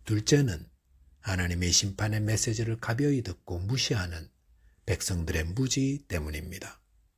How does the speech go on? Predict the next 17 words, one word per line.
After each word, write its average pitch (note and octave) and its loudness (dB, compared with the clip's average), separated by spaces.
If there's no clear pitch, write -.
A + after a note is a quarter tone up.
본문 C3+ 2
이십 A#2 2
절, A#2+ 0
이십일 A#2 0
절에 C3+ -4
보시면, D#2+ -2
"패망의 F2 0
패망이 A2 2
연속하여 A#2 0
온 B2 0
땅이 C3 -2
탈취를 C#3+ -2
당하니, E2+ -4
나의 E2 -2
장막과 F#2 -2
휘장은 G#2 -2
갑자기 C3+ -2